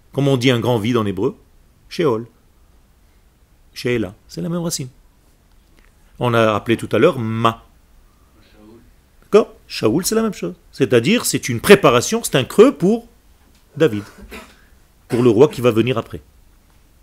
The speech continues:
Speaker 1: Et en hébreu, Shaoul veut dire emprunté, c'est-à-dire passager, c'est-à-dire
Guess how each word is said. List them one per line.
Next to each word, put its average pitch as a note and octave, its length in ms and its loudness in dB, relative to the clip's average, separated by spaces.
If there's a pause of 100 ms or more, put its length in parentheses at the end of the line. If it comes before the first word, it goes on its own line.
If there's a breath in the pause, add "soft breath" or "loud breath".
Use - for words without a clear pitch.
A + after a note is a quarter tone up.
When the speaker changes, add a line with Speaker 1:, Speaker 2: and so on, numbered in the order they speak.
(180)
Speaker 1:
Et A2+ 60 -2
en A2+ 120 -2
hébreu, A2+ 320 6
Shaoul F#3 520 0
veut D3 100 4
dire F3 260 0
emprunté, D#3+ 720 -4 (960)
c'est-à-dire A#2 420 0
passager, D3 640 0 (460)
c'est-à-dire B2 520 2